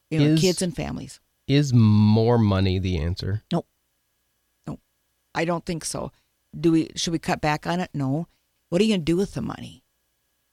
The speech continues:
Speaker 1: What are you gonna do with the money? That's what I wanna know.
Speaker 2: Mm-hmm.
Speaker 1: What are you gonna do with the money? I'll give you more money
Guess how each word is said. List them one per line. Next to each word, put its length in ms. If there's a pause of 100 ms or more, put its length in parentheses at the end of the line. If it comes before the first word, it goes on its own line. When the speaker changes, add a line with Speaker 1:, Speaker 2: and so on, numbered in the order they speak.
(320)
Speaker 1:
What 120
are 20
you 60
gonna 120
do 180
with 140
the 80
money? 160
That's 280
what 100
I 100
wanna 240
know. 140
Speaker 2:
Mm-hmm. 80
Speaker 1:
What 100
are 40
you 60
gonna 140
do 120
with 120
the 40
money? 180
I'll 120
give 200
you 100
more 180
money 400